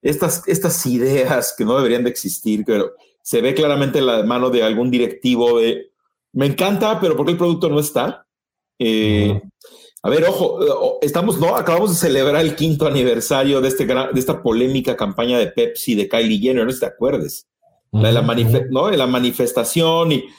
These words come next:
Speaker 1: que la, la chava, ¿no? Está, está acá modelando y, y está la manifestación. Digo, ojo, ¿eh? Al, eh, en general está, está muy rara, ¿no? Y digo, no quiero tampoco dedicarle tanto tiempo a eso, pero me, me hiciste recordarlo otra vez.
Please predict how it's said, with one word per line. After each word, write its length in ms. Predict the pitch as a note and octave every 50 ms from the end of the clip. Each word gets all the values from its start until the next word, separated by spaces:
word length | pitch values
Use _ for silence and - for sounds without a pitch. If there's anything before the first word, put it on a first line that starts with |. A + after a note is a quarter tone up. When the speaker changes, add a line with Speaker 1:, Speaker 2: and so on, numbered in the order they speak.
| _ _ _ _
Speaker 1:
que 80 | - A#2+
la, 180 | A#2+ A#2+ - -
la 160 | B2 A#2+ A#2+
chava, 320 | - D#3 C#3 C#3 D3 D3
¿no? 200 | C#3 C3+ C#3 F3
Está, 260 | E3+ - D3 C#3+ D3
está 200 | C3 - - C#3
acá 160 | C3 - C#3+ B2+
modelando 800 | B2 A#2 A2 A2 A2+ B2 C3 C3+ C#3 C#3 C#3+ C#3 C#3 C3+ B2+ A#2
y, 80 | G2+ - - - - - - _ _
y 280 | - - E3+ E3 C3 B2
está 160 | B2 - C#3
la 80 | C#3 C#3
manifestación. 380 | C3 B2+ B2 A2+ C3 E3 -
Digo, 200 | G3 F3 - -
ojo, 280 | - E3 - B2 B2+ D#3+
¿eh? 80 | - - - _ - - - -
Al, 200 | C3+ D3 - - - - _
eh, 80 | - F3 - - - _ _ -
en 140 | - C#3+ B2+
general 240 | C#3 C#3+ D3+ F#3+ F#3+
está, 260 | C3+ - D#3+ D#3+ -
está 180 | A2+ - E3+
muy 200 | F#3 F3 C3 A2 G2+
rara, 320 | A2 G2 F2 - - - - - -
¿no? 220 | - A#2+ D3 G3+
Y 80 | G3 C3+
digo, 180 | A#2+ B2 B2 B2
no 140 | C3+ -
quiero 160 | - D#3+ C3+ A2+
tampoco 180 | A2 B2 B2
dedicarle 320 | B2+ A2 G2 A#2+ A#2+ A#2+ -
tanto 220 | A#2+ A#2+ A#2+ G#2+
tiempo 220 | A#2 A2+ G2+ -
a 20 | G#2+
eso, 120 | - G#2
pero 220 | E2+ A2 A2 - - - - - _ -
me, 240 | - E3+ - A#2 -
me 120 | - A#2+ A2+
hiciste 280 | A2 A#2 C#3 C#3 -
recordarlo 420 | D#3 A#2+ G2+ - G#2+ G#2+ A#2+ B2+ C3+
otra 200 | B2 - G2 F2
vez. 340 | A2+ A#2+ - - - _